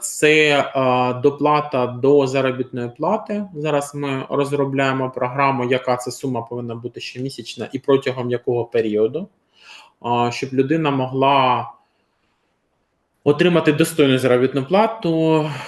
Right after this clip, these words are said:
працюючи в закладах освіти громади. По-іншому ніяк ви не простимулюєте людей працювати в цій сфері. Дуже багато, о, змін,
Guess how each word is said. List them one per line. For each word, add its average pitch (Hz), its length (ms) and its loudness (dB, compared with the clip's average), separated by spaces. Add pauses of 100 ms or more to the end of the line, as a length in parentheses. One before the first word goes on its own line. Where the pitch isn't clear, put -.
(320)
працюючи 143 680 -4
в 127 80 -8
закладах 135 460 -2
освіти 139 380 -6
громади. 110 640 -6 (560)
По-іншому 143 720 -2
ніяк 131 680 -2
ви 123 220 -2
не 135 100 -4
простимулюєте 131 760 -6
людей 123 480 -2
працювати 113 800 -10 (140)
в - 20 -20
цій - 160 -12
сфері. - 420 -20 (1400)
Дуже 147 300 0
багато, 135 600 0 (560)
о, 110 400 -6
змін, 160 460 -2